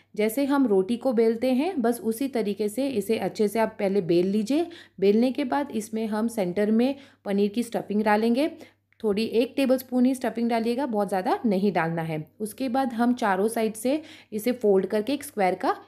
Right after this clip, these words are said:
शेप दे देंगे। जिस तरीके से मैं आपको फोल्ड करते हुए दिखा रही हूँ, बस वैसे ही आपको इसे फोल्ड कर लेना है। फोल्ड करने के बाद अब इसे बिल्कुल हल्के हल्के हाथों से बेलना है, ज़्यादा प्रेशर मत डालिएगा, बिल्कुल हल्के हल्के हाथों से इसे बेलना है।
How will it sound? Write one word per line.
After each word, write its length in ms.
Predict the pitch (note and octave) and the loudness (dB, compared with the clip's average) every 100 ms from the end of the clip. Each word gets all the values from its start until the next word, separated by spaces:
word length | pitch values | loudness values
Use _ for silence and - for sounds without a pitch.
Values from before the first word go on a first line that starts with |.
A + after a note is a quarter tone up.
| _ | _
शेप 240 | - A3 E3+ | -2 0 2
दे 140 | F3 | 0
देंगे। 320 | E3 E3+ F3+ | 0 -2 -4
जिस 220 | F3 A#3+ A#3+ | -2 -2 0
तरीके 360 | A3+ B3 C#4 | 0 0 -2
से 140 | C4 C4 | 0 0
मैं 100 | B3+ | 0
आपको 220 | B3 B3+ | -2 -4
फोल्ड 280 | B3+ G#3 G3 | -2 -2 -2
करते 280 | A3+ A3 | -4 -2
हुए 120 | A#3+ A#3+ | -2 -2
दिखा 260 | G#3 G#3+ | -2 -2
रही 140 | G3 A3 | 0 0
हूँ, 120 | E4+ - - - | -2 -4 -12 -6
बस 160 | A3+ | -2
वैसे 260 | G3+ F#3+ A#3 | 2 2 2
ही 160 | A#3 C4+ | 0 0
आपको 480 | A3 - A#3 C#4 C#4 - - | 0 0 0 0 -2 -14 -8
इसे 180 | G3+ A#3 | -2 -2
फोल्ड 320 | A#3 F#3+ G3 | 2 2 2
कर 140 | A3 A3 | 2 2
लेना 280 | A3 A3 A3+ | 2 2 2
है। 200 | C#4+ C#4 - _ _ _ _ _ _ _ - | -2 -4 -12 _ _ _ _ _ _ _ -4
फोल्ड 200 | A#3+ B3 | 0 0
करने 280 | C4 B3+ B3+ | 2 2 2
के 120 | C4 | 0
बाद 220 | A#3 C4+ D#4+ - - - | -2 -2 -4 -10 -20 -4
अब 140 | A3+ A3+ | -2 0
इसे 280 | A3 G#3+ B3+ | -2 -2 0
बिल्कुल 480 | G#3+ A3 A3 C#4 D#4 - | 2 0 0 0 0 0
हल्के 500 | A3 B3+ C#4 C4+ D#4 | 2 4 2 0 0
हल्के 340 | C4 A#3 A#3+ | 0 0 -2
हाथों 360 | G#3+ F#3+ - G3+ | -2 -2 -2 -4
से 300 | G3+ C4 F4+ - _ - | -2 -2 -4 -8 _ -2
बेलना 360 | F#3 F#3+ F3+ E3+ | 4 4 4 -2
है, 200 | F3 E3+ - - | -4 -6 -12 -10
ज़्यादा 280 | F#3+ G#3 G#3+ | 0 2 2
प्रेशर 360 | A#3 A3+ A3+ B3 | 0 -2 -2 0
मत 180 | G3+ G3 | 0 0
डालिएगा, 560 | G3+ A3 A#3 A#3 C4 | 0 0 0 0 -2
बिल्कुल 520 | D#4 G3 A#3+ A#3+ D4+ D#4+ | -2 -2 -2 -2 -2 -2
हल्के 320 | A#3 A3 B3 | 0 -2 0
हल्के 240 | A#3 A3+ | -2 -2
हाथों 300 | A3 G3+ A3 | -2 -2 -4
से 200 | G#3+ A#3+ | -2 0
इसे 240 | G#3+ A3 E4 | 0 0 0
बेलना 320 | G3 F3+ | 2 2
है। 80 | F3 | 0